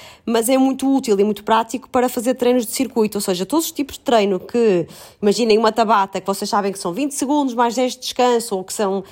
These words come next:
circuitos de vou fazer quarenta e cinco segundos e descanso não sei quantos, conseguimos programar o número de ciclos que queremos fazer e ele vai sempre apitando, ou seja, também não temos que estar sempre a olhar para o relógio, ele apita.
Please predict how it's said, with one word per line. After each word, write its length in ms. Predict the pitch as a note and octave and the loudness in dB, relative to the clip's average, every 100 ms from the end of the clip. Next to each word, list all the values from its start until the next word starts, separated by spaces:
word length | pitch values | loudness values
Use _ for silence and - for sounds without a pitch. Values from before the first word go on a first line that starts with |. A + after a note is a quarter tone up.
| - | -20
circuitos 540 | - A#3+ - B3 A#3+ G3+ | -10 -8 -4 -4 -6 -6
de 120 | A3 | -6
vou 140 | G#3 | -4
fazer 240 | A#3 A#3 B3 | -4 -4 0
quarenta 260 | B3+ B3+ | 0 0
e 60 | C4+ | -2
cinco 240 | D4 - | -2 -4
segundos 340 | - A#3+ C4+ A#3 | -4 0 0 0
e 60 | |
descanso 400 | G#3+ - B3 B3 | -4 2 2 2
não 60 | A#3+ | 0
sei 160 | B3 B3+ | 0 0
quantos, 260 | C4 C4+ | 0 0
conseguimos 460 | - C#4 - C#4 C4 | -4 -4 0 0 0
programar 560 | C4 A3+ A3+ A3+ G#3 - | 0 2 2 2 0 0
o 80 | A3 | 0
número 280 | C4 A#3+ A#3 | 2 2 0
de 220 | F#3+ G#3+ | -2 -2
ciclos 460 | - B3+ - F#3+ | 0 -2 -2 -10
que 100 | - | -10
queremos 320 | - F3 F3+ F#3 | -8 -2 -2 0
fazer 460 | G3+ F#3+ A3+ A#3+ - - - | 0 4 4 4 -2 -18 -8
e 100 | A#3 | 2
ele 80 | C4+ | 2
vai 160 | C4+ C#4+ | 4 2
sempre 280 | D4+ C#4+ C#4+ | 2 0 0
apitando, 440 | D4 C#4 C#4 B3+ | -2 2 2 2
ou 60 | A#3 | -2
seja, 280 | G3+ F3+ | -2 -2
também 220 | F#3 A3 A3+ | -2 0 2
não 100 | A3 | 2
temos 200 | A3+ - | 0 0
que 20 | |
estar 140 | A3+ | -2
sempre 200 | A3+ G#3+ | 0 2
a 20 | |
olhar 160 | G3 F#3+ | 4 2
para 100 | G3 | 0
o 40 | G3 | -2
relógio, 360 | A3+ D#4+ C4 | 0 0 0
ele 80 | G#3+ | -4
apita. 500 | G#3+ A#3 B3 C#4+ D#4+ | -4 -4 -4 -2 -2